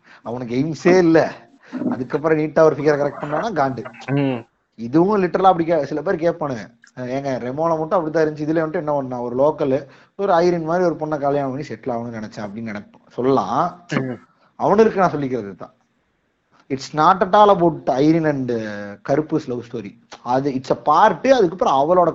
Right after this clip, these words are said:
Speaker 1: கான்ட்ரிபியூஷன் என்ன இருக்கு இவன் லைஃப்ல சேஞ்ச கிரியேட் பண்றதுங்கிறது தான் கதை இல்லையா?
Speaker 2: கரெக்ட்.
Speaker 1: உனக்கு வந்து எப்படி இருக்குன்னு அதை பார்க்கும் பொழுது, ப-, சரி ஐரின், ஐரின் வந்துட்டு கருப்பு கூட சேர்ந்துட்டா, இனிமேல்
Speaker 2: இல்ல,
Speaker 1: நல்லா இருக்கும்
Speaker 2: இதுலயுமே,
Speaker 1: இவன் வாழ்க்கைன்னு
Speaker 2: இதுல-,
Speaker 1: இருக்கும்.
Speaker 2: இதுலயுமே வந்து ரெண்டு மூணு விஷயம் இருக்கு.
Speaker 1: ம்.
Speaker 2: அஹ், அது எப்படின்னா,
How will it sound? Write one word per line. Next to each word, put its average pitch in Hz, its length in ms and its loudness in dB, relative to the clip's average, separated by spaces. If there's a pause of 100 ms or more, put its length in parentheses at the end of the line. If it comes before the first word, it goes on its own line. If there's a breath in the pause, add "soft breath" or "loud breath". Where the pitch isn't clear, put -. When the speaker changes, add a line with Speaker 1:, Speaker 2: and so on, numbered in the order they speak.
Speaker 1:
கான்ட்ரிபியூஷன் 214 600 -4
என்ன 147 220 -4
இருக்கு 123 220 -4
இவன் 117 140 -8
லைஃப்ல 139 380 -4
சேஞ்ச 131 360 -2
கிரியேட் 120 280 -6
பண்றதுங்கிறது 107 500 -10
தான் 135 140 -2
கதை 104 300 -12
இல்லையா? 104 400 -8 (340)
Speaker 2:
கரெக்ட். - 280 -8 (540 soft breath)
Speaker 1:
உனக்கு 170 260 2
வந்து 202 220 4
எப்படி 190 180 4
இருக்குன்னு 185 140 4
அதை 156 120 4
பார்க்கும் 151 280 0
பொழுது, 139 380 0
ப-, - 320 -18 (200)
சரி 185 340 -4
ஐரின், 156 400 2 (260 loud breath)
ஐரின் 180 400 6
வந்துட்டு 175 360 4
கருப்பு 165 320 4
கூட 165 140 6
சேர்ந்துட்டா, 131 680 4
இனிமேல் 135 180 -2
Speaker 2:
இல்ல, - 140 6
Speaker 1:
நல்லா 139 240 6
இருக்கும் 127 220 4
Speaker 2:
இதுலயுமே, - 100 2
Speaker 1:
இவன் 123 120 6
வாழ்க்கைன்னு 127 320 2
Speaker 2:
இதுல-, 104 100 -6
Speaker 1:
இருக்கும். 131 400 -8
Speaker 2:
இதுலயுமே 175 400 -6
வந்து 185 200 -10
ரெண்டு 160 220 -4
மூணு 156 420 -8
விஷயம் 151 280 -8
இருக்கு. 135 400 -8 (400)
Speaker 1:
ம். 143 40 -10
Speaker 2:
அஹ், 143 220 -2
அது 147 220 -2
எப்படின்னா, 165 260 -8